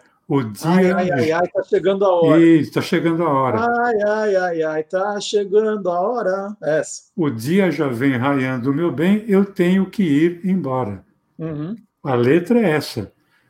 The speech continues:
Speaker 1: Só que o Simonal, nessa pegada do champignon, quando chegou na hora de falar, "Eu tenho que ir embora", ele falou, "Eu tenho que ir-se embora".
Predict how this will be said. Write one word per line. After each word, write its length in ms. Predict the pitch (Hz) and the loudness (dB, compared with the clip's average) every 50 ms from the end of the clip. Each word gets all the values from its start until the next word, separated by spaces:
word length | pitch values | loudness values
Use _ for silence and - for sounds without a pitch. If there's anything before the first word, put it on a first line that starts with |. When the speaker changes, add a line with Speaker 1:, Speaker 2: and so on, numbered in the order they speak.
| _ _ | _ _
Speaker 1:
Só 260 | - - - 151 156 | -14 -6 -4 -4 -2
que 140 | 151 - 180 | -2 0 -2
o 60 | 156 | -2
Simonal, 840 | - - - 180 175 196 202 190 190 170 170 170 185 196 196 _ _ _ _ _ _ _ _ _ _ _ _ _ _ _ _ _ _ _ _ _ _ _ _ _ _ _ _ - | -2 -2 -2 -2 0 0 0 0 0 0 0 0 -2 -4 -6 _ _ _ _ _ _ _ _ _ _ _ _ _ _ _ _ _ _ _ _ _ _ _ _ _ _ _ _ -4
nessa 500 | 135 143 147 143 - - 160 143 123 - _ _ _ _ _ _ _ - | -2 -2 0 -2 0 -2 -2 -2 -2 -6 _ _ _ _ _ _ _ 0
pegada 460 | 202 175 165 143 160 170 160 147 143 | 2 2 2 2 2 0 0 0 0
do 160 | 123 139 135 | -2 -2 -2
champignon, 800 | - - - 151 143 139 - 185 175 175 165 156 160 170 180 185 185 - _ | -2 -2 0 2 2 2 2 0 0 2 0 0 0 0 -2 -2 -4 -8 _
quando 220 | - 214 214 208 202 | -2 0 0 0 0
chegou 280 | - - 190 185 185 | 2 0 0 0 0
na 80 | 170 170 | -2 -2
hora 100 | 156 156 | -4 -6
de 60 | - | -4
falar, 380 | - 175 160 147 143 151 185 180 | -2 -2 0 0 0 0 2 2
"Eu 120 | 180 175 | 0 0
tenho 300 | - 175 160 165 165 165 | 0 -2 -2 -2 -2 -4
que 100 | 165 175 | -4 -4
ir 80 | 151 175 | -2 0
embora", 440 | 185 175 180 170 175 190 190 202 | -2 0 2 2 2 4 4 2
ele 80 | 202 202 | 0 -2
falou, 160 | - 196 - - _ - - - - | -4 -8 -8 -10 _ -20 -20 -12 -2
"Eu 220 | - 165 175 170 | 2 2 2 2
tenho 300 | - 202 185 185 180 175 | 2 2 2 2 2 -2
que 120 | - - 175 | 0 0 2
ir-se 480 | 180 196 185 185 - - - - 214 | 2 2 2 0 -2 -6 -2 2 2
embora". 560 | 220 214 185 165 156 151 143 120 113 98 - | 4 4 4 2 2 0 0 -2 -4 -6 -8